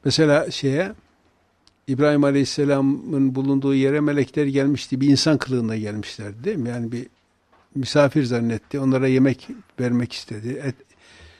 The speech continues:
et pişirdi falan. Sonra melek olduğunu anlayınca korktu.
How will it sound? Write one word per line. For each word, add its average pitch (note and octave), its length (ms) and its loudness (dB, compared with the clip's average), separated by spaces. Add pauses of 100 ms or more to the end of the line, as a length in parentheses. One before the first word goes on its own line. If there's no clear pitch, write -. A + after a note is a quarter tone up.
(240)
et C3 200 -4
pişirdi B2+ 480 -2
falan. D#3 360 -6 (1700)
Sonra D#3 680 0 (640)
melek D3+ 360 4
olduğunu D#3 460 4
anlayınca F3 460 4
korktu. - 480 0